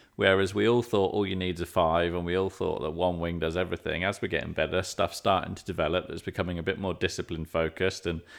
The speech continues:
the limits are getting pushed a bit more, and it's natural that some things will be good more than others. What is interesting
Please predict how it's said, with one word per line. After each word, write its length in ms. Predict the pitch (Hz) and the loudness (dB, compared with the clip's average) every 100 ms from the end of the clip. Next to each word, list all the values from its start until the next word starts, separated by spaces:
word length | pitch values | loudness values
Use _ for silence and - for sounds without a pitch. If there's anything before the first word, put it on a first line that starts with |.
| - - | -20 -6
the 80 | 90 | -2
limits 320 | 95 95 - | 0 -2 -4
are 20 | |
getting 220 | 90 76 73 | -2 -2 -2
pushed 260 | 87 - | -6 -6
a 40 | 104 | -4
bit 140 | - | -4
more, 220 | 78 80 | -2 -2
and 80 | 95 | -2
it's 160 | 80 98 | -4 -2
natural 400 | 95 - 92 87 | -4 -2 -4 0
that 260 | 87 - - _ _ _ | 0 0 -12 _ _ _
some 240 | - 98 | -2 0
things 280 | 87 92 87 | 2 0 0
will 80 | 92 | 0
be 280 | 92 92 90 _ _ | 2 2 -2 _ _
good 180 | 98 90 | -2 0
more 140 | 98 | 0
than 120 | 92 101 | 0 0
others. 360 | 120 82 - _ _ _ _ _ _ | 2 0 -4 _ _ _ _ _ _
What 140 | - 107 | 4 8
is 180 | 170 101 | 8 8
interesting 640 | 73 - - 76 76 | -2 -8 -8 -4 -4